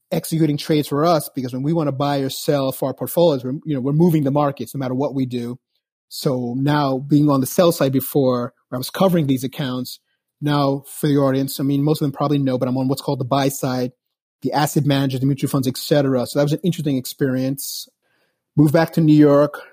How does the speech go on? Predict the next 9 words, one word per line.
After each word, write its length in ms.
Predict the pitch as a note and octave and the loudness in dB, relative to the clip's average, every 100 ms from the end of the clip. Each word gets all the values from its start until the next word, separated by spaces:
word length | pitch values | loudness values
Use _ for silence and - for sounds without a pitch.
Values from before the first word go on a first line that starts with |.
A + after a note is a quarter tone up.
| _ _ _ - | _ _ _ -14
uh, 440 | B2+ B2 B2+ A#2+ | -8 -6 -4 -6
brought 280 | B2+ D3+ D3 | -6 -4 -4
my, 200 | D3+ C3+ - | -4 -6 -8
a 80 | |
Japanese 380 | B2 C#3 C#3 D3 | -6 -4 -4 -2
wife 180 | C#3 C3+ | 0 0
with 140 | C#3 | -2
me, 440 | C#3 C3 C3 B2+ - _ _ _ _ _ _ - | -2 0 0 -2 -8 _ _ _ _ _ _ -6
uh, 320 | C#3 C3 | -4 -2